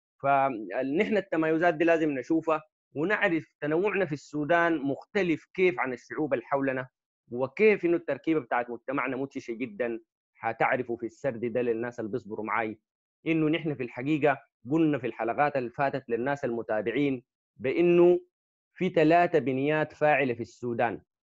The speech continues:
بتشكل السياسي وبتشكل الاقتصادي وبتشكل الثقافي وبتشكل ال-، ال-، المظهرنا الخارجي وبتشكل حتى طبقات صوتنا وبتشكل مظهرنا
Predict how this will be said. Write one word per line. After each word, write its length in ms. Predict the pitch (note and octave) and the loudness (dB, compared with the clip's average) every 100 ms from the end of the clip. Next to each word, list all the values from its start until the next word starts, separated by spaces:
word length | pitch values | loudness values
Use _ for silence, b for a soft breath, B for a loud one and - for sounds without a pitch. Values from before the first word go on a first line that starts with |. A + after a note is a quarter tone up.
| _ | _
بتشكل 580 | G#2+ B2 - F#3 - D#3+ | -8 -6 -2 -2 0 0
السياسي 680 | C3+ - C3+ C3+ D3+ D3+ D3+ | 0 -4 0 2 4 2 2
وبتشكل 640 | D3 A#2+ - D#3 - C#3+ B2 | 0 0 -2 -4 -4 -2 -2
الاقتصادي 720 | A2 - A#2+ - D3+ D3+ C#3+ | -2 -6 -10 0 2 2 2
وبتشكل 680 | C3+ A#2 A#2+ D3+ - C#3 | 0 -2 -4 -6 -6 -6
الثقافي 720 | A#2 - A#2 - D3+ D3+ D3+ C#3+ | -6 -6 -8 -2 2 2 0 -4
وبتشكل 880 | B2+ A2+ - D#3+ - - D#3+ C#3+ _ _ _ - - | -4 -6 -6 -8 -6 0 0 0 _ _ _ -10 -4
ال-، 400 | A#2+ A2 - F#2 | -4 -4 -6 -6
ال-، 300 | A2+ A2+ F#2 | -4 -4 -4
المظهرنا 920 | G#2 A#2 A#2+ B2 - - D#3+ D3 C3+ | -4 -2 -4 -4 -6 -2 -2 0 -4
الخارجي 580 | B2+ - D3+ D3 C3+ C3+ | -4 0 2 2 0 -2
وبتشكل 600 | A#2+ C3 - F3+ D#3+ C#3 | -2 -4 -8 -6 -6 -4
حتى 300 | - - D3+ | -4 -2 -2
طبقات 420 | C3+ A#2+ A#2 - | 0 0 0 -2
صوتنا 420 | - E3 D#3 C3+ | -2 0 0 -4
وبتشكل 580 | B2+ A#2+ - D#3+ - C3+ | -4 -6 -6 -8 -4 -4
مظهرنا 640 | A#2+ G2 D3 D3 C#3+ B2+ | -4 -2 0 2 0 -4